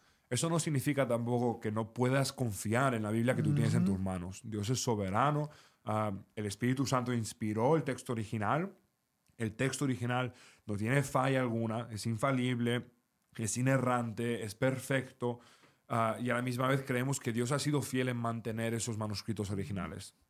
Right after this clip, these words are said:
Speaker 1: Y reconocemos que no los tenemos todavía. Espero que los encontremos algún día, ah, pero tenemos manuscrit-, copias de los manuscritos tan cercanas a los manuscritos originales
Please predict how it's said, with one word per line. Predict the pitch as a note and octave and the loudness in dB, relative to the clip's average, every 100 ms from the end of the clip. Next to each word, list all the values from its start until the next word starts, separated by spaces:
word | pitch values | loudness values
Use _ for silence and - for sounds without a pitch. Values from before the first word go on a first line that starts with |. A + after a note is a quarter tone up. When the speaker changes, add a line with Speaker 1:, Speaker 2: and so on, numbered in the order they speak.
| _ - | _ -2
Speaker 1:
Y | C#3 | 2
reconocemos | D3 D3+ C#3 D#3+ - | 2 2 2 0 0
que | C3+ | 2
no | D3 | 2
los | D3 | 2
tenemos | A#2+ C#3 E3 | 0 0 -2
todavía. | - F#2+ F#2 E2 _ G#2+ | -2 -4 -6 -8 _ -12
Espero | - B2 | 0 0
que | B2+ | 2
los | B2 A2 | 0 -2
encontremos | G#2+ G#2+ G#2+ C#3 E3+ | -4 -6 0 2 4
algún | D3+ A#2 A#2 | 2 2 0
día, | A#2+ E3 G#3 - - _ - | 0 0 -2 -10 -20 _ -6
ah, | A2 G#2+ B2 | -2 -2 -2
pero | A#2+ | -2
tenemos | A#2+ B2+ D3 | 0 -2 0
manuscrit-, | C#3 C3 - C3 C3+ - | 0 -2 -4 -4 -4 -6
copias | - D#3 E3 B2+ | 0 0 2 0
de | A#2 | 0
los | A2 | -2
manuscritos | A2+ A2 A#2 G#2+ G#2+ - - _ _ | -4 -4 -4 -2 -4 -6 -16 _ _
tan | C3 D3 E3 | 0 0 0
cercanas | C#3 B2 - G#2+ G#2 G#2 | 0 -4 0 -2 -2 -2
a | |
los | G#2 | -2
manuscritos | G#2 G#2 - G#2+ A2 G#2+ | -2 -2 -4 -6 -4 -4
originales | G2+ A2 G2+ G2 G#2 | -4 -4 -4 -4 -6